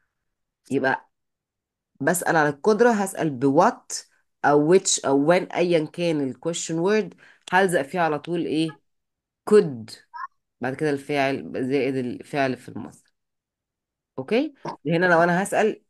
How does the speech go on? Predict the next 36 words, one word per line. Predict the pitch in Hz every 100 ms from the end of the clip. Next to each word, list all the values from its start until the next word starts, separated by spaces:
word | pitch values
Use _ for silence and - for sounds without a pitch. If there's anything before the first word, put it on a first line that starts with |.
| _ _ 120
السؤال، | 135 127 147 120 214 254 247 - _ - - _ _ _ _ 131
آه، | 135
what | 147 180
could | 202 190 165
you | 156 143
do | 185
last | 190 180 -
weekend؟ | 151 131 -
كنت | - 147
تقدر | 151 175 180
تعمل | 180 160 160
إيه؟ | 123 131
طيب، | 151 139
قلنا | 139 190 190
برضو | 180 185
في | -
القدرة | - 220 240
ممكن | 220 220 190
أسأل | 190 175
ب | 185
was | 147 165 185
أو | 185 180
were. | 202 165 127 - _ _ _ _ _ _ _ _ 139
What | 151 214 -
were | 185 185
you | 175 175 -
able | 208 175 151 143 -
to | 151
do | 127 151 151 143 _ _ _ _ -
at | 139 - -
primary | 147 139 131 127
school؟ | - 127 120
كنت | 139 139 151
ممكن | 170 175 170 139
تعمل | 165 156 139
إيه | 95 147